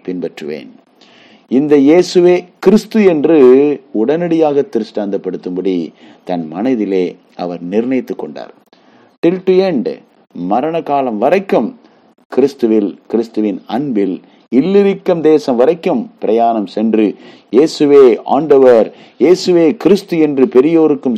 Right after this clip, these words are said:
சிறியோருக்கும் சாட்சி கூறி வந்தார். என்னுடைய பதினேழாவது வயதிலே இயேசு என்னை சந்தித்த போது நானும் ஒரு தீர்மானத்தை எடுத்தேன். "நான் கர்த்தரை என் ஆயுசு நாளெல்லாம் பின்பற்றுவேன்.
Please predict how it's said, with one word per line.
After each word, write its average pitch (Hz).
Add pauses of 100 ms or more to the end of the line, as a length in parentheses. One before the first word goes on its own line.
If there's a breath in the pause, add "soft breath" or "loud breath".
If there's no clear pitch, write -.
சிறியோருக்கும் 120 (260 soft breath)
சாட்சி 120
கூறி 101
வந்தார். 78 (640 soft breath)
என்னுடைய 156
பதினேழாவது 185
வயதிலே 139 (100)
இயேசு 135
என்னை 107
சந்தித்த 104
போது 87 (460 soft breath)
நானும் 131
ஒரு 101
தீர்மானத்தை 107
எடுத்தேன். 82 (480 soft breath)
"நான் 120 (200)
கர்த்தரை 107
என் 95
ஆயுசு 123
நாளெல்லாம் 107
பின்பற்றுவேன். 85